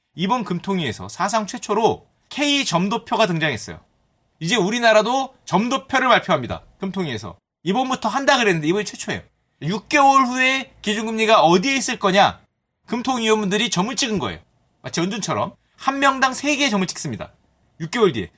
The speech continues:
지금 현재를 보면 인상이 한 표고 인하가 네 표거든요. 나머지는 모두 동결이에요. 오, 그럼 인상 가능성보다 인하 가능성이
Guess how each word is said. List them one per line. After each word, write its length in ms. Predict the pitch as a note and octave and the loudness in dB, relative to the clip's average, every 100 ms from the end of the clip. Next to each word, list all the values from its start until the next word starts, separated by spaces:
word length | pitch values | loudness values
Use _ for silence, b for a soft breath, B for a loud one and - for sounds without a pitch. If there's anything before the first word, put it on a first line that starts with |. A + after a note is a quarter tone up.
| _ | _
지금 280 | - G#3+ A3 | -2 0 0
현재를 340 | D4 C4+ C4+ | 0 0 0
보면 340 | E3+ D#3+ A3+ | 0 0 -2
인상이 540 | F3 G#3+ A#3+ B3 B3 A#3 | -2 -4 0 -2 -2 -2
한 180 | A#3+ A#3+ | -4 -4
표고 560 | A#3+ G3+ A#3+ F3 F2+ _ _ | -4 0 2 0 -2 _ _
인하가 440 | D#3+ A3+ B3+ A#3+ A3 | -4 2 4 4 4
네 200 | D#3+ G3 | 2 0
표거든요. 520 | A#3+ F#3+ D3+ E3+ A3+ _ _ _ | 0 -2 -2 -4 -6 _ _ _
나머지는 360 | - G3 A3+ G3+ | -4 -2 -2 0
모두 180 | F#3+ A#3 | 0 0
동결이에요. 540 | F#3 G#3+ B3 D#3+ E2+ - _ _ | -4 -2 -2 -4 -6 -14 _ _
오, 220 | - C4+ | -6 -4
그럼 180 | G3+ A3+ | -4 -2
인상 260 | E3 F#3+ A#3+ | -2 -2 0
가능성보다 400 | A#3 A3+ G#3+ G#3+ | -2 -2 -2 -2
인하 220 | D#3 G#3 | 0 0
가능성이 580 | G#3+ G3+ G#3 G3+ E3 | 0 0 -2 -2 -4